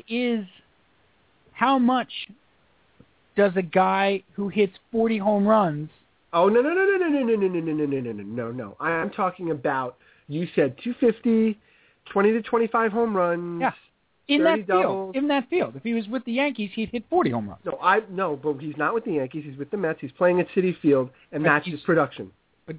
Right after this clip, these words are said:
Speaker 1: he's going to be the Mets can't do anything about the field they play in.
Speaker 2: Right. That's, that's okay. That's, that's his production.
Speaker 1: Right, but that's, but
Speaker 2: That's what you're paying for.
Speaker 1: Right, but you, you can't say that's his production and it's an overpay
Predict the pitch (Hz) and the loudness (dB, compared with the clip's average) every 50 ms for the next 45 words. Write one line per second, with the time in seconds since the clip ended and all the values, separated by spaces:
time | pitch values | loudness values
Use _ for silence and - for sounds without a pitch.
0 | - - 185 160 151 139 _ - - 170 175 175 180 175 156 143 143 139 - _ | -12 -8 -8 -8 -8 -8 _ -2 0 2 2 2 2 0 -2 -6 -10 -14 -16 _
1 | _ _ _ - 151 - _ _ _ _ _ _ 175 170 160 160 180 196 202 196 | _ _ _ -8 -8 -8 _ _ _ _ _ _ -12 -6 -2 0 2 2 2 0
2 | - - - - 202 185 175 156 - 139 - 175 190 190 180 160 147 - 160 151 | -2 -16 -8 -2 0 0 0 0 -2 -4 0 2 2 4 4 2 2 2 0 2
3 | 143 139 - - - - 190 180 160 139 123 117 - - - 233 220 131 101 85 | 2 0 -2 -2 -6 -2 0 0 0 0 -4 -4 -6 -6 -2 0 0 0 -2 -10
4 | 78 90 _ _ _ _ _ - 302 262 143 110 117 - 170 175 165 208 180 160 | -16 -20 _ _ _ _ _ -8 -6 -6 -6 -6 -6 -6 -6 -4 -2 -4 -2 -2
5 | 185 175 - 254 240 202 - 311 208 143 123 165 156 160 - - 143 135 - 180 | -2 -2 -2 -2 -2 -2 0 0 -2 0 0 -2 -2 -2 -4 -10 -10 -2 2 2
6 | 175 185 - - - - 180 160 147 _ - 214 220 285 - - - - 92 90 | 2 2 0 -4 -6 -6 -6 -6 -8 _ -10 -6 -6 -6 -6 -8 -12 -20 -20 -20
7 | _ _ _ _ _ _ _ - 202 180 131 - 147 147 - 170 170 - _ - | _ _ _ _ _ _ _ -6 -4 -4 -2 -2 -2 0 2 2 2 0 _ -20
8 | _ _ _ _ _ _ _ - - 190 185 - - 226 196 196 190 - 226 - | _ _ _ _ _ _ _ -4 -4 -4 -4 -2 -6 -6 -6 -6 -8 -8 -6 -4
9 | 226 226 214 160 143 - - 117 104 - _ _ _ - 196 180 147 - - 160 | -2 -2 -2 -2 -4 -10 -14 -16 -16 -18 _ _ _ 0 2 2 2 0 -4 -8
10 | 170 214 220 - - 208 208 190 - - 233 226 226 - _ _ _ - - 208 | -6 -6 -6 -6 -4 -6 -6 -6 -4 -2 0 0 0 -2 _ _ _ 0 2 4
11 | 202 202 196 190 170 - _ _ _ _ _ _ _ _ _ _ _ _ _ _ | 4 4 4 2 0 -4 _ _ _ _ _ _ _ _ _ _ _ _ _ _
12 | _ _ _ _ - 160 175 190 220 214 - - 220 202 185 - - 175 160 190 | _ _ _ _ -4 0 0 2 0 0 0 0 0 0 0 -2 -6 -2 0 0
13 | 208 208 - - - 160 151 156 151 - _ _ - - 160 160 156 143 - - | 0 0 -2 -4 -4 -4 -4 -4 -8 -12 _ _ -4 -2 0 0 0 -2 -2 -4
14 | 160 185 - 196 202 208 185 170 - - 151 135 127 123 123 123 | -4 0 4 4 4 4 2 0 2 2 0 2 2 0 -2 -4